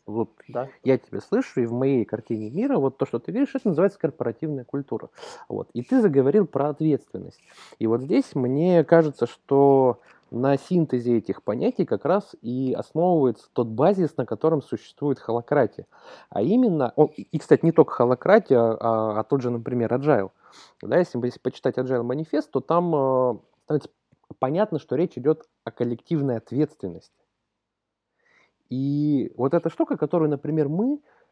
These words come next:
Speaker 1: э, сейчас победить не можем. Вот не знаю, как вы, хотел у тебя спросить, то есть, а как вы решили вопрос с коллективной ответственностью? Потому что из тех моих знакомых, которые внедряли agile, ее никто не решил. Они все остановились на личной ответственности,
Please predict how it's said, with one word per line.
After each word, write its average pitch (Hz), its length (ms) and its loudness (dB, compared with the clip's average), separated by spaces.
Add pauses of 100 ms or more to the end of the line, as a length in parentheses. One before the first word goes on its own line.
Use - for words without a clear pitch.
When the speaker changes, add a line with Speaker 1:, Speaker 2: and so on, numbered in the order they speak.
(220)
Speaker 1:
э, 120 320 -4
сейчас 143 280 -4
победить 135 440 -6
не 175 120 2
можем. 143 320 2
Вот 110 160 -6
не 127 80 -2
знаю, 156 260 0
как - 180 -6
вы, 247 100 -4
хотел 180 340 -2
у 151 40 -2
тебя 143 240 -6
спросить, - 540 -10
то - 80 -8
есть, - 140 -10 (120)
а - 80 -12
как - 380 -6
вы 151 360 -4 (280)
решили 131 460 -4
вопрос 110 560 -6
с - 120 -20
коллективной 135 680 -2
ответственностью? 139 560 -4
Потому 123 220 -8
что - 160 -10
из 117 100 -10
тех - 220 -6
моих 117 140 -4
знакомых, 127 380 -2
которые 113 360 -2
внедряли 113 500 -2
agile, 190 360 0 (560)
ее 110 220 -2
никто 160 360 0
не 143 160 -4
решил. 143 320 -4
Они 110 160 -6
все 160 200 0
остановились 120 640 -4
на 101 80 -6
личной 127 420 -6
ответственности, 208 880 -6